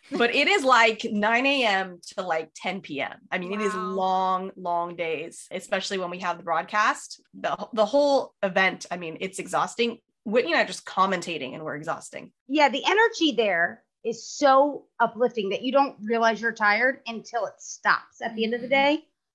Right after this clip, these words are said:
Speaker 3: And then all of a sudden you're like, "Oh my God, I'm about to die."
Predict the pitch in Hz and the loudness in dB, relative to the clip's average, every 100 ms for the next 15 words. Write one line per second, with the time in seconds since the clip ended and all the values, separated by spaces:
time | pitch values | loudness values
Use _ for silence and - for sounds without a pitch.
0 | _ 254 254 233 277 285 269 233 226 - | _ 0 2 6 6 8 6 4 -2 0
1 | 226 214 208 196 185 180 - _ _ - | 0 2 0 2 0 0 -8 _ _ -10
2 | 190 175 170 165 156 156 123 - 101 - | -8 -4 -4 -4 -6 -10 -12 -12 -20 -20
3 | _ _ _ - 247 - 247 | _ _ _ -8 -8 0 0